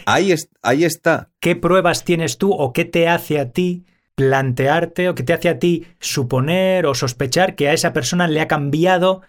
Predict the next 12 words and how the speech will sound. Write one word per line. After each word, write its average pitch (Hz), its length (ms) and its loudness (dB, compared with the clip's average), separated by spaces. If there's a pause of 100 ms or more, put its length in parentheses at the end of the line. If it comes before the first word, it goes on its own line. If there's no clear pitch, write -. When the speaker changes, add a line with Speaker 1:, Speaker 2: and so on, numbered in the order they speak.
(200)
Speaker 2:
completamente 175 880 0
la 135 140 -2
personalidad? 110 720 -4 (340)
Speaker 1:
La 98 180 0
personalidad. 98 680 0
Speaker 2:
Ya 180 100 4
no 202 100 0
solo 185 300 2
el 147 120 -2
comportamiento 139 1040 -2 (260)
temporal 127 800 0
o 113 300 0